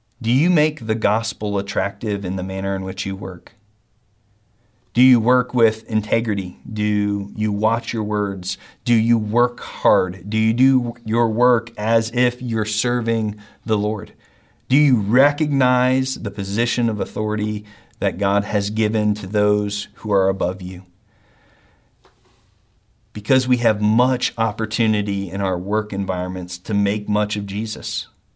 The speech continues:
to be able to point others to him by the manner which you and I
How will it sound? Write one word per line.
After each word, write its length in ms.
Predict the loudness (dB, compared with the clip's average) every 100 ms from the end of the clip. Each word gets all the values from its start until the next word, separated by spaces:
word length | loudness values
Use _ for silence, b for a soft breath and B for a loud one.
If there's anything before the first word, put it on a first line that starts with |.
| _
to 80 | -6
be 100 | -2
able 180 | 0 0
to 100 | -2
point 640 | -6 -2 0 2 0 -4 b b
others 380 | 0 2 2 -2
to 80 | -6
him 380 | -6 -6 -6 -8 b b b
by 140 | 0 2
the 100 | 2
manner 540 | 0 0 2 0 0
which 240 | -2 -6 -2
you 160 | 0
and 120 | 0
I 460 | -2 -4 -4 -6